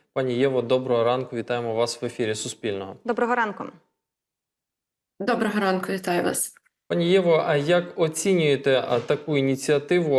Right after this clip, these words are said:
Speaker 1: е, Міністерства інфраструктури?
Speaker 3: Е, відверто кажучи, дуже позитивно. Дуже позитивно і сподіваюся, що все вийде. І насправді ми готові д-, ділитися нашими напрацюваннями,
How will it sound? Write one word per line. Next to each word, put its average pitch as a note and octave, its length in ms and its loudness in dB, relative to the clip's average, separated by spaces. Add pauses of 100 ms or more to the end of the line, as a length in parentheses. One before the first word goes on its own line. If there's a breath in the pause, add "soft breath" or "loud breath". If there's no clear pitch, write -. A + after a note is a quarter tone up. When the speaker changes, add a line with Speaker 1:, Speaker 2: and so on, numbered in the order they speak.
(100)
Speaker 1:
е, B2+ 360 2
Міністерства C3+ 760 0
інфраструктури? C3 1000 -2 (2000)
Speaker 3:
Е, G#3+ 260 0
відверто A3+ 420 0
кажучи, A#3 300 -2
дуже G3 320 -2
позитивно. F3 800 -2
Дуже G3 260 -2
позитивно F#3+ 640 0
і F#3 60 2
сподіваюся, F#3+ 580 -2
що - 100 -4
все - 280 -2
вийде. A3 540 2
І F3 380 0
насправді F3+ 520 -2
ми F3+ 100 2
готові F3+ 380 -2
д-, F3+ 280 -2
ділитися F#3+ 760 0
нашими G#3 380 0
напрацюваннями, F3+ 880 0